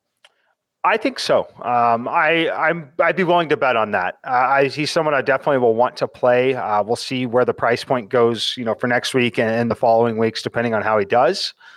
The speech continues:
Uh, but overall, definitely someone I still want to continue to buy into as long as he is healthy. Um, I, he's just an elite talent. He could have very easily had two touchdowns in that game, which would have definitely salvaged the box score a little bit.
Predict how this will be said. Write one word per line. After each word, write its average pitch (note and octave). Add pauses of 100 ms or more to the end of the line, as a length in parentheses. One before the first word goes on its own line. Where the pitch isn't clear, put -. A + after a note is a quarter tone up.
(140)
Uh, A#2
but A#2+
overall, D#3
definitely C#3+
someone B2+
I A2
still B2
want A#2
to -
continue A#2+
to A2+
buy A2
into A2+
as G2
long G#2+
as G2+
he A2
is G2
healthy. F#3+ (420)
Um, F#2+
I, G#2+
he's G#2+
just -
an C3
elite A2+
talent. A2+
He A#2+
could D#3
have C3+
very C#3
easily A#2+
had A2
two C3
touchdowns A2
in A2
that G#2+
game, A2 (260)
which -
would A2+
have G#2+
definitely B2
salvaged A#2
the A#2+
box A2+
score A#2+
a A2+
little A#2
bit. B2